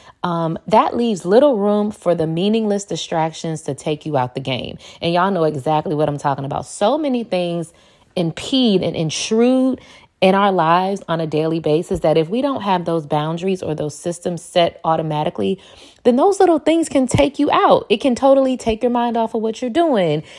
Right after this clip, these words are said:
It can make you feel a certain way. It can upset you, which can honestly set the tone for the rest of the day, again, taking you out, and then you gotta reset, restructure. So setting boundaries, you're gonna do that liter-, literally and figuratively.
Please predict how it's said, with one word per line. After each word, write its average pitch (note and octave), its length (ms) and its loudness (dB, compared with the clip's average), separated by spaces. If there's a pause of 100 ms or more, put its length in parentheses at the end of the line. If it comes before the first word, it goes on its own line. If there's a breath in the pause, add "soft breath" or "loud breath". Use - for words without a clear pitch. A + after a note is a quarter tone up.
It A3 60 0
can C4+ 120 0
make B3+ 160 -2
you C4+ 120 -2
feel F#4 340 4
a C#4 60 4
certain F3 380 2
way. D3 340 2 (200 loud breath)
It - 120 -4
can D4 120 -4
upset D#4+ 440 0
you, G3 260 -4
which G#3+ 180 -2
can C#4 140 -4
honestly D4 400 -6
set G3+ 240 -4
the F#3 80 -8
tone F#3 300 -6
for F3+ 100 -4
the E3+ 120 -4
rest G#3+ 260 0
of G3+ 80 -6
the F3 80 -4
day, D3+ 440 0
again, D#3 380 -6
taking D#3+ 380 -4
you D#3 100 -10
out, D3 300 0
and D3 100 -8
then D3 80 -4
you D3 80 -6
gotta C#3 180 -6
reset, C3+ 600 -4
restructure. - 640 -6 (400 loud breath)
So G3 360 6 (140)
setting D4+ 400 2
boundaries, G3+ 480 2
you're F3 80 0
gonna A3+ 240 -2
do F#3+ 200 -2
that E3+ 220 0
liter-, G#3 340 0 (120)
literally C4+ 720 0
and F#3 180 -2
figuratively. G3 800 -4